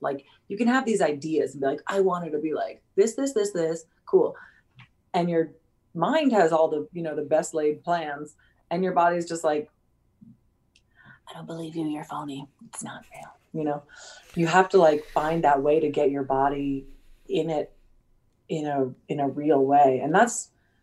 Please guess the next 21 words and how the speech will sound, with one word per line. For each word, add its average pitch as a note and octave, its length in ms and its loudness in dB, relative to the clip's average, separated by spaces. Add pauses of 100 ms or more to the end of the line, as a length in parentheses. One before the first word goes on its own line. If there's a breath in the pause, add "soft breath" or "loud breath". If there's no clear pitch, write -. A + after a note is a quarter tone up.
(320)
that's C#4+ 440 2
what D#4 200 -2
can C4+ 140 -2
be A3 120 -2
really F#3 240 4
difficult - 800 -4
about C#3 360 2
being C#3 200 -2
an C3+ 80 -2
actor. C3 600 -2
For D#3 120 2
instance, F#3 600 -2
like, F3 260 2
I A3 140 6
would B3+ 180 -2
get G3+ 160 8
out G#3 220 4
of G3 160 -2
these E3+ 380 -2 (280)
four-hour F3 420 2
sessions D#3+ 640 -4